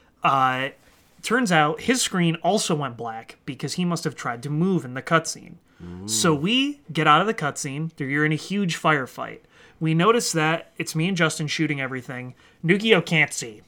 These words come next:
Speaker 2: Mm-hmm.
Speaker 1: Can't fucking see anything. He can just see our names and the red dots of enemies on the radar. Justin's brother's not even moving.
Speaker 2: Mm-hmm.
Speaker 1: He dies. Uh, th-, we, like, couldn't resurrect him. That, that's a bug. That's a whole separate thing.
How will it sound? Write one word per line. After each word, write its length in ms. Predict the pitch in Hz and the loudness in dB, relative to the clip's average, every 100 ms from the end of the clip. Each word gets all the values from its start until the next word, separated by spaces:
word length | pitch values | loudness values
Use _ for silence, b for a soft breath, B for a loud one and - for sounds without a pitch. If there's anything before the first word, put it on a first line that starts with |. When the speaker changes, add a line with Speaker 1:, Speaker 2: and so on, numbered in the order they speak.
| _ | _
Speaker 2:
Mm-hmm. 140 | 143 131 | -6 2
Speaker 1:
Can't 180 | 190 - | 2 6
fucking 280 | 170 160 | 4 4
see 200 | 151 147 | -4 -4
anything. 340 | 135 127 131 156 | -4 -6 -2 2
He 120 | 165 | 4
can 120 | 175 | 6
just 180 | 170 208 | 6 4
see 180 | - 190 | 2 2
our 220 | 175 180 226 | 6 8 8
names 520 | 208 196 190 185 165 - | 4 2 2 0 -2 0
and 260 | 165 165 | 0 0
the 240 | 143 151 147 | 0 0 0
red 300 | 139 160 143 | 2 0 2
dots 460 | 147 143 139 - | 2 2 0 -4
of 280 | - 156 135 | -4 -2 -2
enemies 440 | 143 151 143 139 131 | -2 -2 -2 -4 -2
on 200 | 135 131 | -2 -2
the 100 | 127 | -8
radar. 580 | 123 131 113 110 117 - B B B B | -6 -8 -8 -12 -14 -16 B B B B
Justin's 300 | 240 240 240 | 2 2 2
brother's 280 | 165 165 143 | 4 4 2
not 120 | 147 131 | 0 -2
even 160 | 120 | -6
moving. 380 | 120 113 120 139 _ | -12 -14 -16 -18 _
Speaker 2:
Mm-hmm. 240 | 143 131 120 - | -6 -6 -8 -4
Speaker 1:
He 160 | 165 | 0
dies. 680 | 180 190 180 175 175 - - _ _ _ _ - - | 6 8 8 6 0 -6 -12 _ _ _ _ -18 -4
Uh, 320 | 147 127 131 | 0 2 0
th-, 480 | 135 156 - - 160 | -6 -16 -20 -12 -4
we, 100 | 151 | -2
like, 140 | 143 | -2
couldn't 220 | - 190 175 | -2 0 2
resurrect 480 | 156 151 123 120 | 2 0 -8 -12
him. 200 | - 139 - - 131 120 | -16 -18 -20 -18 -16 -8
That, 260 | 127 120 | -8 -8
that's 300 | 113 135 135 | -4 -4 -4
a 40 | 120 | -8
bug. 360 | 113 123 127 | -10 -10 -6
That's 160 | 170 170 | -4 -4
a 40 | |
whole 140 | 131 131 | -4 -6
separate 380 | - 131 120 | -6 -8 -10
thing. 200 | - 123 | -14 -16